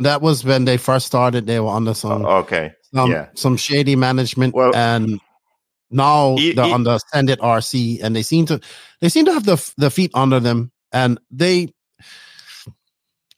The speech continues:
Speaker 1: they're, they're getting steady regional guys. Like, I would say it reminds me of, like, when I was with J Q,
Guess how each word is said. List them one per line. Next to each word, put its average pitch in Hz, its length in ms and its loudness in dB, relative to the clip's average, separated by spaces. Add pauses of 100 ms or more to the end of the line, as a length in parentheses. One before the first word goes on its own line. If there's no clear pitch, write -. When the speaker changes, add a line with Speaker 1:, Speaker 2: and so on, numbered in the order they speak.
(280)
Speaker 1:
they're, 214 300 0
they're 240 200 -4
getting 208 300 0
steady 170 460 2
regional 123 500 2
guys. 95 460 -4
Like, 156 260 0
I 214 80 2
would 247 220 0
say 180 260 0
it 151 140 2
reminds 156 400 2
me 147 80 4
of, 120 100 2
like, 123 220 0
when 117 360 0
I 127 140 0
was 120 240 0
with 113 180 -2
J 117 180 0
Q, 113 340 -2